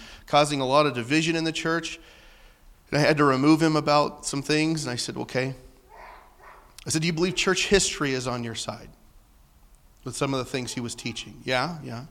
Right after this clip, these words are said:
I said, "Then you just let those folks who want to fight, just let 'em fight, because they're not fighting against you. They're fighting against the Holy Spirit.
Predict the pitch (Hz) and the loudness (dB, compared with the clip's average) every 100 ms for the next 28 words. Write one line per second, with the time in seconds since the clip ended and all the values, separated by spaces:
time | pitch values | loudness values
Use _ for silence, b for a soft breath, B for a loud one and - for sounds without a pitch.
0 | B B B B B B B B - - | B B B B B B B B -20 -20
1 | - - - _ - - - 123 123 117 | -20 -20 -20 _ -14 -10 -4 -2 -2 -2
2 | 120 139 143 147 147 147 147 - 139 135 | -2 0 0 2 2 2 -2 0 0 -2
3 | 135 135 120 139 135 143 143 151 - B | -2 -4 0 -2 0 0 0 -4 -12 B
4 | B B B B B - - _ _ _ | B B B B B -20 -20 _ _ _
5 | - 415 - - - - - - 117 117 | -20 -20 -20 -20 -20 -20 -20 -12 -6 -2
6 | 123 147 - 147 120 - - - - - | 0 -2 0 0 0 -10 -20 -20 -20 -20
7 | - - - 127 123 113 120 127 131 131 | -20 -20 -12 -8 -6 -4 -2 -2 -2 -2
8 | 127 131 131 139 - 123 110 101 - - | -2 -4 -4 -6 -6 -6 -8 -10 -18 -20
9 | - - - - - b b b b b | -20 -20 -20 -20 -20 b b b b b
10 | b - 117 113 120 117 120 123 123 123 | b -10 -10 0 0 0 -4 -4 -4 -4
11 | 123 120 120 - 117 180 | -4 -4 -6 -8 -10 -10